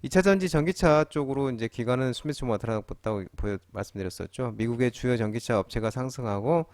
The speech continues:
리튬 가격이 반등하는 모습을 보여주면서 에코프로 에프엠과 에코프로 엘엔에프를 이제 기관의 순매수 종목으로 나타나고 있고 에코프로 비엠과 에코프로는 상위 일, 이 종목으로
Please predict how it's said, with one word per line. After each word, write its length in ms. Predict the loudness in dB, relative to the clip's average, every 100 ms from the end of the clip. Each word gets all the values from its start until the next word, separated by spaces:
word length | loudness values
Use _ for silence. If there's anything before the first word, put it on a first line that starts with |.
| -18 -12 -2
리튬 260 | 0 2
가격이 320 | 4 2 2
반등하는 500 | 0 0 0 -2 -2
모습을 360 | -4 -6 -8 -10
보여주면서 600 | -6 -6 -4 -4 -4 -4 -6 -20 _
에코프로 420 | -6 -6 -6 -2
에프엠과 840 | 0 0 -2 -2 -4 -4 -2 0 -2 -8 _
에코프로 600 | -6 -6 -8 -4 -4 -4 -6 _
엘엔에프를 640 | -4 -2 -2 -4 -6 -6
이제 120 | -6 -8
기관의 380 | -8 -4 -2
순매수 260 | -2 -6 -6
종목으로 280 | -6 -4 -4
나타나고 300 | -4 -6 -6
있고 420 | -8 -6 -4 -4 -8 _ -8
에코프로 480 | -4 -4 -4 -4 0
비엠과 320 | -2 0 0
에코프로는 640 | -2 -4 0 2 0 -2
상위 360 | -4 -4 -2 -2
일, 120 | -2
이 300 | 0 0 -2
종목으로 600 | -4 -6 -4 -2 -2 -2